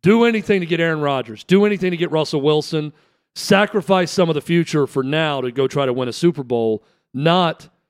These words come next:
"Well, Trent Dilfer won a Super Bowl." And I say that for any team. If that's your stance going into a season, that's just not good enough right now. You gotta find the quarterback. And I know it's not easy,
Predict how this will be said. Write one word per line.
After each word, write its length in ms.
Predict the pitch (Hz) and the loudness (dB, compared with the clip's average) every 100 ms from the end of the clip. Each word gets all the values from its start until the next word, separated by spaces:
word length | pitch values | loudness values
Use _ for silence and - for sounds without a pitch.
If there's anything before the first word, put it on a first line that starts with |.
| _ _ - | _ _ -2
"Well, 200 | 165 165 | 0 2
Trent 280 | 175 180 | 0 -2
Dilfer 340 | 127 170 190 165 | 0 0 2 0
won 160 | 131 | -2
a 40 | 117 | -8
Super 300 | - 120 117 | -8 -8 -8
Bowl." 360 | 110 113 151 _ _ 214 | -6 -6 -8 _ _ -2
And 80 | |
I 80 | 254 | 0
say 160 | 254 277 | 0 0
that 120 | 220 | 0
for 140 | 185 214 | 2 0
any 140 | 233 | 0
team. 260 | - 127 - _ _ _ _ _ _ | -4 -10 -12 _ _ _ _ _ _
If 160 | 175 165 | -2 2
that's 240 | 214 214 | 2 2
your 100 | 202 | -4
stance 380 | - 202 202 - | -2 -2 -2 -2
going 240 | 180 170 | -2 -2
into 160 | 151 135 | -2 -6
a 40 | |
season, 360 | - 220 196 160 | -4 -4 -4 -4
that's 180 | 160 - | -6 -2
just 240 | 175 - | -4 -4
not 380 | 143 135 - _ | -6 -6 -10 _
good 180 | 185 220 | 4 4
enough 320 | 156 107 - | -2 -8 -10
right 220 | 120 110 | -8 -8
now. 160 | 107 90 | -10 -10
You 160 | 131 | -12
gotta 320 | 139 165 190 | -4 0 0
find 640 | 175 - 156 151 151 156 147 _ _ _ _ _ _ - | -2 -2 -2 0 -2 -6 -8 _ _ _ _ _ _ -6
the 80 | |
quarterback. 720 | 160 208 262 311 165 120 - | -2 2 2 2 2 -2 -4
And 80 | - | -2
I 80 | 180 | 0
know 300 | 185 202 214 | 2 4 4
it's 140 | 208 180 | 4 0
not 240 | 170 170 | 0 0
easy, 580 | - 196 240 131 131 160 | 0 0 0 -2 -4 -6